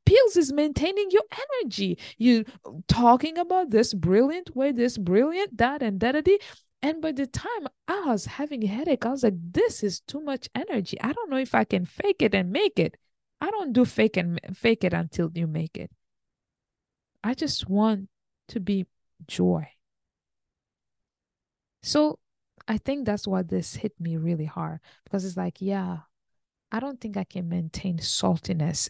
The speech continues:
every single day. All right,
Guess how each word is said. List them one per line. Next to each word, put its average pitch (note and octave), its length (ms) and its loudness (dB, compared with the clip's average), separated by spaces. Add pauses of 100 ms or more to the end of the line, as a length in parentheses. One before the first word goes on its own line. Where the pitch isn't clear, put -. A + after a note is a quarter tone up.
every E3 340 4
single E3 640 2 (100)
day. D#3 440 0 (1900)
All G3+ 140 12
right, F#3+ 240 8